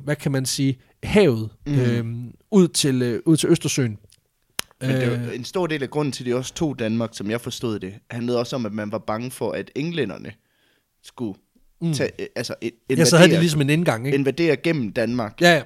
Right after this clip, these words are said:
Speaker 1: præcis.
Speaker 2: Øhm.
Speaker 1: Og det samme også med russerne, og det er faktisk derfor, det er jo fordi, man var bange for, at russerne, de ville tage det nu.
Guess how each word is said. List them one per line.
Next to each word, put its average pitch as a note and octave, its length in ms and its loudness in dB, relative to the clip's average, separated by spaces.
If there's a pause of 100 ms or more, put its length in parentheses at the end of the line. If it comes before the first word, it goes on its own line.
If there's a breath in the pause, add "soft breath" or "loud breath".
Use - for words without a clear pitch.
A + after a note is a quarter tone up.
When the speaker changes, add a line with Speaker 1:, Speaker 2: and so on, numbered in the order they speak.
Speaker 1:
præcis. D#3 380 -6
Speaker 2:
Øhm. G2+ 480 -2 (140)
Speaker 1:
Og E3 100 4
det D#3 100 2
samme E3 240 4
også D3+ 140 2
med C#3 100 2
russerne, D3 320 6
og B2 60 -2
det C3 60 4
er C3 40 4
faktisk D3+ 360 4
derfor, D3 300 4
det C#3 60 0
er D3 40 0
jo C3+ 40 0
fordi, E3 160 2
man C#3 160 0
var C3+ 80 0
bange D#3 220 -2
for, D#3 100 0
at C3 140 -2
russerne, C#3+ 320 2
de B2 120 -6
ville B2 120 -4
tage D#3 180 4
det B2+ 120 -2
nu. D3+ 180 6